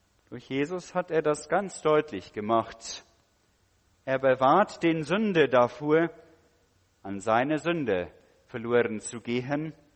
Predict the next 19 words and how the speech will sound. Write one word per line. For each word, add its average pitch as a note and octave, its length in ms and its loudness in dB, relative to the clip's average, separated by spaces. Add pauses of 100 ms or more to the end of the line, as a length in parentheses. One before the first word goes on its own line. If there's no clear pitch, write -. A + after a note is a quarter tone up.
(500)
und A2 100 -14
schenkt D#3 400 -4
ihm G#2+ 320 -8 (360)
durch A2 220 -14
Jesus A#2+ 380 -4
Christus - 800 -8
am C#3+ 180 -10
Kreuz A2 580 -4
das - 260 -12
ewige A2 400 -4
Leben. A#2+ 480 -4 (1800)
Mit - 80 -14
dem A#2 140 -6
sechsten F3 400 0
Gebot D#3+ 400 2
schützt - 480 -4 (260)
Gott D3 380 0
die D#3+ 180 -12
Ehe B2 380 2